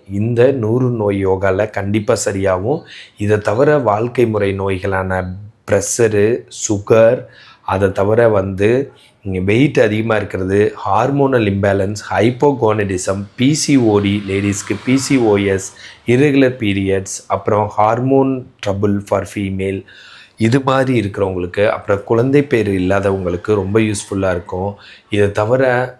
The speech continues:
ஒரு, ம், ஆக்டிவா இல்ல,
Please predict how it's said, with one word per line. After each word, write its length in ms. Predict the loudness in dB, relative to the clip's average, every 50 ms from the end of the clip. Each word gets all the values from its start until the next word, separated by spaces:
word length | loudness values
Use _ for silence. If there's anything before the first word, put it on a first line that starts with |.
| -6
ஒரு, 480 | -2 0 2 4 4 4 2 2 -2 -6 -16 _ _ -14
ம், 360 | -10 -8 -8 -8 -8 -8 -10 -10 -10 -12 -12 -10 -4
ஆக்டிவா 560 | -2 -2 -2 -2 -4 -2 0 2 2 4 4
இல்ல, 500 | 2 2 2 0 0 0 2 0 0 -2